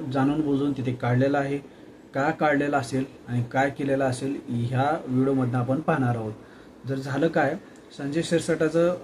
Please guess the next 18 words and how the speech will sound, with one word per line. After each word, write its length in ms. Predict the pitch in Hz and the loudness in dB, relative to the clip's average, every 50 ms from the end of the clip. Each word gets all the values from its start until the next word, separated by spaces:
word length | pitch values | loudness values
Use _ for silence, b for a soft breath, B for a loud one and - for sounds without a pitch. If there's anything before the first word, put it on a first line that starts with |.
| - - - - | -12 -18 -10 -4
एक 200 | 139 139 139 156 | -2 -2 0 0
व्हिडिओ 180 | 147 139 143 147 | 0 0 2 2
व्हायरल 280 | 143 139 131 131 139 | 2 2 2 4 2
होते 220 | 135 135 127 160 147 | 0 0 0 -2 -2
ज्याच्यामध्ये 500 | 139 139 127 127 151 139 143 139 147 143 135 | 0 0 0 0 0 0 2 0 0 0 -2
तो 40 | 165 | -4
सिगरेट 400 | 151 - 143 127 135 135 143 143 | -2 -2 0 0 2 2 2 2
ओढताना 480 | 156 147 135 131 120 127 123 123 127 139 | 2 2 2 0 0 0 0 2 0 0
त्याच्या 320 | - 139 123 123 139 135 | 0 -2 -2 0 0 0
साईडला 380 | 131 - 131 127 127 123 135 135 | 0 0 0 0 2 2 2 0
बॅगमध्ये 540 | 127 123 123 123 123 123 127 127 127 135 131 | 2 2 0 0 2 2 2 2 2 2 0
पैसे 380 | - 131 123 127 123 - 143 | 0 2 2 2 0 0 -2
भरलेले 420 | 135 135 127 120 120 127 127 127 123 | -4 -2 0 0 2 2 4 2 2
दिसतात 400 | 117 113 113 - - 123 135 143 - - B B B B B B - | 0 -2 -6 -8 -4 -4 -4 -4 -4 -8 B B B B B B -4
आणि 140 | 127 131 139 | -2 0 0
बॅगेमध्ये 640 | 131 135 131 131 135 151 151 139 131 123 139 160 | 2 2 2 0 0 0 0 2 2 2 2 0
काही 280 | 170 - 147 143 147 147 | 0 -2 -2 -2 -2 0
नोटांचं 520 | 147 139 127 120 131 131 131 127 151 160 | 0 0 0 2 2 2 2 2 0 -2